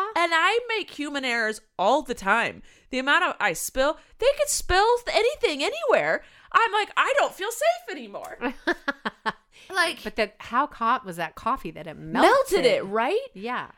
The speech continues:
Speaker 1: Like, there was, I had a flight, I talked about this. I had no fear of flying until I flew home from Australia VidCon, and the plane just went sideways for five seconds. And I, there was no, if,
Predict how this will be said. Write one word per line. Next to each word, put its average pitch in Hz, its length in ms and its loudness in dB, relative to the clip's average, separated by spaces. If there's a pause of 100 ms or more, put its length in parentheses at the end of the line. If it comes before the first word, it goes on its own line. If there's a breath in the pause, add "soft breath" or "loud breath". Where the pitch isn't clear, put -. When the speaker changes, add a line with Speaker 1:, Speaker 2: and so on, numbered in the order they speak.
Speaker 1:
Like, 294 300 2
there 349 120 2
was, 392 240 0
I 277 100 6
had 359 120 2
a 320 60 0
flight, 233 360 -2
I 226 140 0
talked 233 220 -2
about 202 260 2
this. 202 260 -2
I 226 120 4
had 254 180 0
no 240 160 0
fear 254 200 2
of 214 60 -2
flying 196 360 0
until 190 240 -4
I 190 80 2
flew 202 240 -6
home 226 360 -2
from 190 300 -4 (140)
Australia 208 480 0
VidCon, 180 500 -2
and 196 180 0
the 190 60 -8
plane 214 320 -4
just 226 220 -4
went 185 160 -8
sideways 151 500 -4
for - 140 -16
five - 200 -8
seconds. - 440 -14
And 175 100 -6
I, 156 140 -4
there 170 180 -8
was 165 160 -8
no, 208 280 -2
if, 190 200 -6